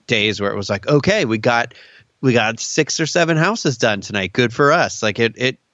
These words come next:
it, it felt like it was a lot. I felt like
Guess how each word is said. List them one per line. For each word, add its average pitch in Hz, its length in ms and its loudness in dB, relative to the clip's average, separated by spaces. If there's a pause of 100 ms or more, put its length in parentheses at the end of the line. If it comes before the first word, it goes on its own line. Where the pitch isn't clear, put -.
(180)
it, 151 220 0
it 135 160 -2
felt 160 240 2
like 139 220 0
it 147 80 -2
was 127 180 0
a 123 80 2
lot. 120 380 2 (500)
I 139 120 0
felt 151 200 2
like 143 140 2